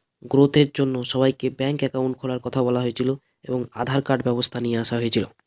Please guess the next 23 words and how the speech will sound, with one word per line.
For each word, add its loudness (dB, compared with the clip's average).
নেক্সট 0
টুয়েলভ 6
ফাইভ 4
ইয়ার 6
প্ল্যান, -4
এই 4
টুয়েলভ 0
ফাইভ 0
ইয়ার 2
প্ল্যানের -2
সময়সীমা 2
ছিল 2
দু -6
হাজার 0
বারো 2
থেকে -2
দু -2
হাজার -2
সতেরো 0
পর্যন্ত। -4
এখানে 2
faster, 2
more 0